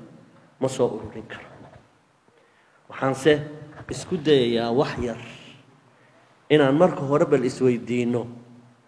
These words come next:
masalada ah rasuul iyo nebi maxay kala yihiin?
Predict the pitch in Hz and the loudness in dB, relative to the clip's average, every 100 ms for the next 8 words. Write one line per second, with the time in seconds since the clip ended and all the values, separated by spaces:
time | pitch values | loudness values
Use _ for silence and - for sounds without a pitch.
0 | _ _ _ _ _ _ _ _ _ _ | _ _ _ _ _ _ _ _ _ _
1 | _ _ _ _ 113 113 127 156 135 - | _ _ _ _ -10 -6 0 2 2 0
2 | - - - - - _ _ _ _ _ | -6 -12 -18 -20 -20 _ _ _ _ _
3 | _ _ _ _ _ _ _ _ _ _ | _ _ _ _ _ _ _ _ _ _
4 | _ _ - 135 131 170 135 - - - | _ _ -6 -6 0 2 2 0 -12 -18
5 | - - - - _ _ _ - - - | -20 -20 -20 -20 _ _ _ -20 -20 -20
6 | _ 139 131 139 170 139 120 - 127 120 | _ -2 2 6 6 4 2 -2 -6 -8
7 | 110 104 - | -10 -12 -16